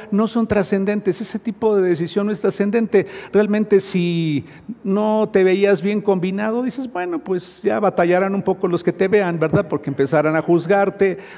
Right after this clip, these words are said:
o empezarán a, a decir, "Pero, eh, viene como caja fuerte, ¿no?". Sí, este...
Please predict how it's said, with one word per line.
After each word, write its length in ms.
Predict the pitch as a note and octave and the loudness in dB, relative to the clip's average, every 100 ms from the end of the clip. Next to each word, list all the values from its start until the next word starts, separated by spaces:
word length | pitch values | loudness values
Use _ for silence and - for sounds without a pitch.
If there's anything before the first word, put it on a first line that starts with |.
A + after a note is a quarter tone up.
| - | -6
o 80 | C#3 | -4
empezarán 560 | C#3 C#3 E3 E3+ E3+ | -2 -2 -2 -2 -2
a, 260 | E3 D3+ - - - - | -2 -4 -8 -14 -20 -10
a 220 | - D2+ | -4 0
decir, 340 | D#3+ - D3 | 0 0 0
"Pero, 260 | D3 A2 A#2+ | 0 -4 -4
eh, 260 | A#2 E2+ - - G2 | -4 -6 -10 -14 -8
viene 260 | G#2+ C#3+ F#3 | -4 -2 -2
como 240 | D3 C3 | -2 -2
caja 260 | - A#2+ A#2+ | -2 -4 -4
fuerte, 480 | - D#3 F#3 D#3+ C#3+ | 0 0 0 0 0
¿no?". 220 | E3+ A#3+ - - - - - _ _ _ - | -2 -4 -10 -20 -20 -20 -20 _ _ _ -20
Sí, 300 | - C#3+ D#3 | -6 -2 0
este... 680 | B2+ - - A2 G#2 - | -2 -6 -10 -6 -6 -8